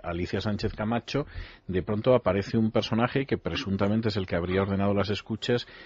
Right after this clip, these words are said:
que es José Zaragoza, que si yo no recuerdo mal, pues era la mano derecha o el número dos del gobierno inolvidable de José Montilla. ¿Quién es José Zaragoza, aparte de ese número dos, como para dedicarse a este tipo de cuestiones, si es que efectivamente él lo ordenó?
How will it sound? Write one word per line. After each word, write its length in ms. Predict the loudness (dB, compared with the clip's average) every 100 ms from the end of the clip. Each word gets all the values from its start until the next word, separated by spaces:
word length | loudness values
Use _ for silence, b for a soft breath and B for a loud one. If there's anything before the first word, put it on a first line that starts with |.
| B -6
que 180 | -2
es 120 | 0 0
José 340 | -2 -2 -4
Zaragoza, 640 | -2 -2 0 -2 -2 -6 -6
que 120 | -8
si 120 | -4
yo 80 | -2
no 80 | 0
recuerdo 380 | 0 0 2 2
mal, 260 | 4 2
pues 280 | 0 -6 -4
era 320 | 2 2 2 -2
la 240 | -6 -4 0
mano 260 | 0 2
derecha 500 | 2 0 0 2 2 0
o 140 | -4
el 100 | -2
número 360 | -2 0 0 2
dos 340 | 2 2 -4 B B B B
del 460 | -8 -4 -2 -2 -2
gobierno 420 | 0 2 4 4
inolvidable 760 | 6 4 4 6 6 6 6 4
de 120 | 2
José 300 | 0 -4 -2
Montilla. 540 | -2 0 2 2 0 b b b b b _
¿Quién 140 | -4 -4
es 80 |
José 240 | -2 -4 -4
Zaragoza, 540 | -4 -4 -2 -4 -6
aparte 320 | -4 -4 -4
de 80 | -6
ese 160 | -6 -4
número 320 | -4 -2 -2
dos, 260 | -2 -4 -6
como 260 | -8 -6
para 220 | -4 -2
dedicarse 560 | 0 -2 -2 -2 -2 -2
a 40 |
este 220 | -4 -4 -6
tipo 300 | -6 -4 -4
de 120 | -4
cuestiones, 480 | -4 -6 -4 -2 -2
si 100 | -4
es 100 | -4
que 120 | -6
efectivamente 640 | -6 -6 -4 -4 -6 -8
él 80 | -10
lo 60 | -10
ordenó? 340 | -12 -16 -20